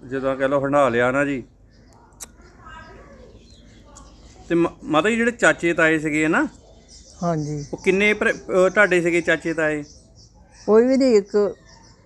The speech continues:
Speaker 2: ਪਤਾ ਨਹੀਂ, ਇਕੱਲਾ ਹੀ ਸੀ ਯਾਰ, ਭਾਈ ਆ ਸਾਡਾ।
Speaker 1: ਅੱਛਾ।
Speaker 2: ਇਕੱਲਾ ਹੀ ਸੀ ਸ਼ਾਇਦ।
Speaker 1: ਨਾ ਕਿਸੇ ਦਾ ਨਹੀਂ ਪਤਾ ਨਾ?
Speaker 2: ਨਾ, ਉਹਦਾ ਨਹੀਂ ਮੈਨੂੰ ਚੇਤਾ। ਸੀ ਤਾਂ ਬਸ ਸਿਆਣੀ, ਪਰ ਹੋ-, ਉਹ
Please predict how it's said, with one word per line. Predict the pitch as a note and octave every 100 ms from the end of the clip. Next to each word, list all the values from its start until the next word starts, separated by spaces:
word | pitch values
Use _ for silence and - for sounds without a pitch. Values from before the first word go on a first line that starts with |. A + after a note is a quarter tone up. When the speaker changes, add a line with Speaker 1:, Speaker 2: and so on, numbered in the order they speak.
| - - A5 - - - - - - -
Speaker 2:
ਪਤਾ | G3+ G#3+
ਨਹੀਂ, | B3+ C#4+
ਇਕੱਲਾ | G#3+ G#3 A3+
ਹੀ | G#3
ਸੀ | C3+
ਯਾਰ, | B2+ C#3+ D#3 - - - - - - - -
ਭਾਈ | G3+ F3
ਆ | B2+
ਸਾਡਾ। | C3+ C3 - - - -
Speaker 1:
ਅੱਛਾ। | D3 D#3+ B2 - - - - - - - - - - - - - - - -
Speaker 2:
ਇਕੱਲਾ | F3 E3 F3
ਹੀ | F#3
ਸੀ | - -
ਸ਼ਾਇਦ। | D3 C3 - - - - - - - - - - - - - - - - - - - - - A2+ - - - - - - - - - -
Speaker 1:
ਨਾ | C#3+ D#3
ਕਿਸੇ | F3 F3+
ਦਾ | G3+ F#3+
ਨਹੀਂ | D#3+
ਪਤਾ | C#3 C3+
ਨਾ? | C#3+ D3 - - - - -
Speaker 2:
ਨਾ, | E3+ F3 E3+
ਉਹਦਾ | F3 F3+
ਨਹੀਂ | D#3 C#3
ਮੈਨੂੰ | C3+ B2
ਚੇਤਾ। | C3+ B2+ - - - - - - - - - - - - - - - - - -
ਸੀ | G3 A3
ਤਾਂ | A#3 A3+
ਬਸ | B3+ A3+
ਸਿਆਣੀ, | G#3 A3+ C4
ਪਰ | C4 A3
ਹੋ-, |
ਉਹ | F#3+ F#3+ F3+ E3+